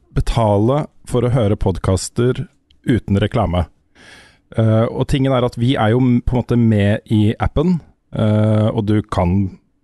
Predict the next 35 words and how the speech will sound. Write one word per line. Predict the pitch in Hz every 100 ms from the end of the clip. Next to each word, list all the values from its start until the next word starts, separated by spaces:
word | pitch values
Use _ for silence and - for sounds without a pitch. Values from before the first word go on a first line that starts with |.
| _ _ _ _ _ -
betale | 117 104 117 190 190 147 135
for | - 123
å | 120
høre | 120 117
også | 120 123
vår | 104 95 -
podcast | 110 - 123 - - -
uten | - 107 - 110
å | 107
høre | 110 104
reklame, | 98 113 120 175 - - - -
men | 92 101 104 95 - - - -
vi | 107
har | 127
gitt | -
klar | 131 127 123
beskjed | 120 127 131
til | - 117 113 - -
Moderne | 123 110 98
Media | 95 95 139 -
om | 113
at | 107
det | 113
er | -
helt | 120 107
uaktuelt | 127 90 - 87 -
for | 123
oss | 156 - - - - _ -
å | 117
legge | 117 95 -
podcasten | 92 - 92 - 107
vår | 101
bak | 90 -
en | 101 101 92
betalingsmur. | - 87 80 - 123 123